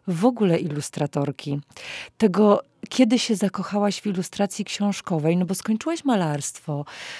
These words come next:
Akademia Sztuk Pięknych, niby wszystko tak,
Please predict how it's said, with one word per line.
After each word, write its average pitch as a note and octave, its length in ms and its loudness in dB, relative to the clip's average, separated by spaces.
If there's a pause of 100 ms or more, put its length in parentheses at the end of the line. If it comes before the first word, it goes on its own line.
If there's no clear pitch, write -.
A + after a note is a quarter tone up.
(160)
Akademia C4 460 0
Sztuk - 320 -8
Pięknych, D3 840 -4 (320)
niby A#3 320 2
wszystko - 500 -4
tak, D#3+ 520 -2